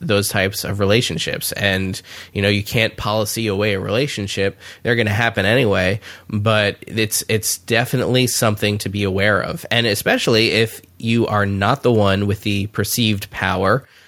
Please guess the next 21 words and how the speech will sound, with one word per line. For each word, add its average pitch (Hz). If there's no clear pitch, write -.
you 113
know, 98
how 123
do 117
you 110
protect 135
yourself 101
to -
make 104
sure 104
that 98
you 107
are 101
not 101
being 98
taken 107
advantage 101
of 98
in 165
some 95
way? 98